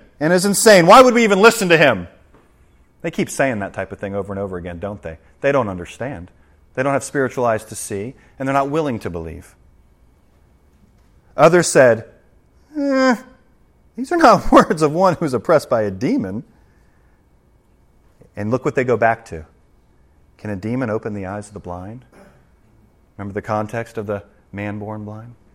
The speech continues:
What's our takeaway? I hope it's clear.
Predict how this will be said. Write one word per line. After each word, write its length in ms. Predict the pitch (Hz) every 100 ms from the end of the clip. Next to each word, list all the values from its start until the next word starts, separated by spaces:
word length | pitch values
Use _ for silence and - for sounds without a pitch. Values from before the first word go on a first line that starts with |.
| _ _ _ _ _ _ _ _ _ _ _ _ _ _ _ _ _ _ _ _ _ _ _ _ _ _ _ _ _ _ _ - - _ _ _ _ _ _ _ -
What's 200 | 117 139
our 100 | 127
takeaway? 600 | 139 117 110 101 95 - _ - _ _ _ _ _ _ _ _ _ _ _ _ _ _ _ _ _ _ _ _ _ -
I 100 | 110
hope 220 | 113 143
it's 140 | 123 -
clear. 380 | - 107 107